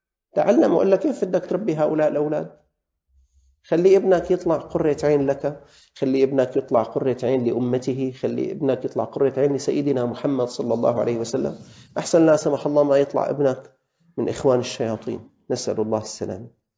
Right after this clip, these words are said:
فإذا ما كان يوجد، لا أحد يرسل ابنه للمسجد حتى المسجد يربيه،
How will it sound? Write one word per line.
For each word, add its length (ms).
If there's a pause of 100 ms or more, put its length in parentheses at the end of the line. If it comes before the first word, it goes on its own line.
(1300)
فإذا 440
ما 180
كان 340
يوجد، 420
لا 200
أحد 320
يرسل 360
ابنه 300
للمسجد 720
حتى 280
المسجد 480
يربيه، 500